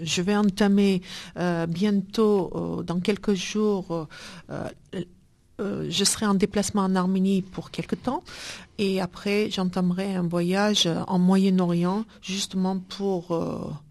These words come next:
visiter les écoles de l'ugab, les centres de l'ugab, passer aux radios arméniennes de, de, de tout le Moyen-Orient, on peut dire, en Syrie, en Égypte,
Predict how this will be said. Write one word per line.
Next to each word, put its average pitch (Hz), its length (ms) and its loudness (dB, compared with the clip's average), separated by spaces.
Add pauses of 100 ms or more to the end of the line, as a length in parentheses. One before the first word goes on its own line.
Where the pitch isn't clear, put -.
(100)
visiter 196 380 2
les 175 220 0
écoles 175 340 -4
de 185 100 -4
l'ugab, 214 420 -2
les 185 160 0
centres - 440 -4
de 208 100 6
l'ugab, 214 580 6 (400)
passer 226 640 2
aux 196 100 2
radios 190 420 0
arméniennes 180 680 2
de, 160 320 -2
de, 165 420 -2
de 170 220 -2
tout - 240 -6
le 208 100 0
Moyen-Orient, 180 800 -2
on 226 80 -6
peut 185 160 -4
dire, 202 580 -4
en 170 300 2
Syrie, 175 640 0
en 175 160 2
Égypte, 185 640 0